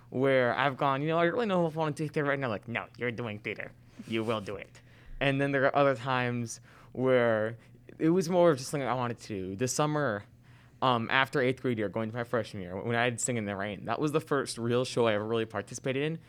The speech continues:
and that was by choice. And I was very surprised since I got the lead in that, and that was, like I said, I, it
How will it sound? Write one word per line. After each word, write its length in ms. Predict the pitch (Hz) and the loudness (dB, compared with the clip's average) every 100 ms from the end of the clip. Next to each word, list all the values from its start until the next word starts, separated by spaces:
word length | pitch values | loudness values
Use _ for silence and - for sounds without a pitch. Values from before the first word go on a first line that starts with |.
| - - - | -20 -14 -4
and 140 | 131 | 2
that 120 | 160 160 | 4 4
was 140 | 135 | 2
by 200 | 127 113 | 2 2
choice. 300 | - 123 104 | 0 -2 -2
And 80 | 135 | -2
I 40 | |
was 80 | 151 | -2
very 160 | 147 151 | -2 -4
surprised 460 | - - 104 98 | -6 -6 -4 -4
since 140 | - 120 | -8 -6
I 20 | |
got 180 | 113 110 | -4 -4
the 60 | 90 | -6
lead 260 | 95 104 | -8 -6
in 80 | 127 | -6
that, 160 | 131 104 | -6 -4
and 80 | |
that 120 | 95 104 | -4 -6
was, 240 | 101 - - - - - | -8 -12 -16 -20 -20 -6
like 180 | - 123 | -2 0
I 80 | 113 | 0
said, 340 | - 113 95 - | -2 -4 -2 0
I, 120 | |
it 100 | 120 | 2